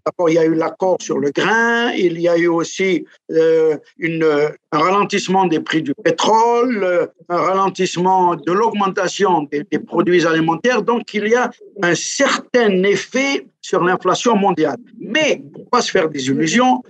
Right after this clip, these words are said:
les niveaux de l'inflation mondiale, les niveaux de l'inflation dans les pays restent quand même très élevés, entre six et demi, sept, dix pour cent. La question qui se pose aujourd'hui, pour certains, faut-il ralentir le rythme des augmentations des taux d'intérêt pour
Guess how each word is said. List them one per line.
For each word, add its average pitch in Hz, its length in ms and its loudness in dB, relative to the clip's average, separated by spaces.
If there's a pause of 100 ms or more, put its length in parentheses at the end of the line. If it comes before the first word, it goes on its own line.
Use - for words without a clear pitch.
(180)
les 196 160 0
niveaux 277 380 2
de 208 60 -2
l'inflation 196 560 -2
mondiale, 160 520 -2 (280)
les 175 80 2
niveaux 240 300 0
de - 60 -4
l'inflation 202 480 -2 (140)
dans 156 120 0
les 143 220 2
pays 233 220 4
restent - 260 -2
quand 190 120 0
même 208 240 0
très 220 260 0
élevés, 175 380 2 (180)
entre 160 220 -14
six - 320 -2
et 185 160 4
demi, 196 280 -2 (180)
sept, 196 420 0 (160)
dix 208 120 2
pour 190 220 0
cent. - 240 -4 (340)
La 330 120 2
question 269 360 0
qui 214 160 -2
se - 80 -4
pose 202 220 0
aujourd'hui, 151 480 0 (120)
pour 160 140 -8
certains, 302 600 -2 (360)
faut-il 311 400 -2
ralentir 247 800 0
le 220 280 2
rythme 262 640 -2 (320)
des 190 180 0
augmentations 208 640 0
des 165 100 2
taux 208 220 0
d'intérêt 190 440 -2
pour 254 180 -4